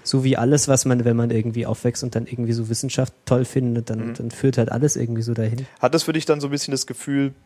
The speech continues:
Speaker 2: ja, okay, das ist salonfähig, das ist jetzt nicht, das ist nicht zu nerdig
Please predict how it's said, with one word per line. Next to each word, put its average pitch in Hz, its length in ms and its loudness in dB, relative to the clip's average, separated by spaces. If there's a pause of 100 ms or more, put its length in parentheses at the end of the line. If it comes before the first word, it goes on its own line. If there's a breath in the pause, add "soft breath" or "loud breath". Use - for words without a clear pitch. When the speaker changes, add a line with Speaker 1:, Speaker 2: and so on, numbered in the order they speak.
(520)
Speaker 2:
ja, 131 360 4
okay, 151 380 -2
das 143 180 -2
ist 139 120 -2
salonfähig, 113 680 0
das - 160 -8
ist - 500 -12
jetzt 123 220 -6
nicht, 143 240 -6
das 139 80 -2
ist - 80 -2
nicht 160 200 -4
zu 165 140 0
nerdig 135 580 0